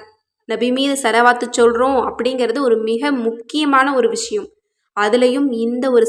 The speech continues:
செலவாத்து ஆறு நபிமார்களின் மீது நம்ம செலவாத்து சொல்றோம். எவ்வளவு சிறந்த ஒரு செலவாத்து பாருங்க. இன்ஷா அல்லாஹ், உங்களுடைய வாழ்க்கையில ஒரு முறையாவது நீங்க ஓத முயற்சி பண்ணுங்க. உங்களுக்கு பெரிய தேவைகள் இருக்கு, "என்னுடைய வாழ்க்கை மாறணும், என்னுடைய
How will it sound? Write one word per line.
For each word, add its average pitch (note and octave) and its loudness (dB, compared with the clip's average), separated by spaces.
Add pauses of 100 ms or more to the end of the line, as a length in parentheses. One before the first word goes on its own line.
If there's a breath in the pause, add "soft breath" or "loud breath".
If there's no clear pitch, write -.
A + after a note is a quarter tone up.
செலவாத்து A3 -2 (540 loud breath)
ஆறு B3 6
நபிமார்களின் A#3 0
மீது A3+ 2
நம்ம A3+ -2
செலவாத்து G#3+ -6
சொல்றோம். G3 -10 (240)
எவ்வளவு A#3 -2
சிறந்த A#3+ 0
ஒரு A3+ -2
செலவாத்து G#3+ -8
பாருங்க. G3+ -8 (460 loud breath)
இன்ஷா A3 -4
அல்லாஹ், A3 -2
உங்களுடைய G#3 -2
வாழ்க்கையில G#3 -2
ஒரு G#3 -2
முறையாவது A#3 0
நீங்க A3+ -2
ஓத A3 -4
முயற்சி G#3+ -4
பண்ணுங்க. G3+ -6 (440 loud breath)
உங்களுக்கு G#3 -4
பெரிய A3+ 0
தேவைகள் A3+ 0
இருக்கு, G3+ -4
"என்னுடைய G3+ 0
வாழ்க்கை G#3+ -2
மாறணும், G#3 -2
என்னுடைய G#3 0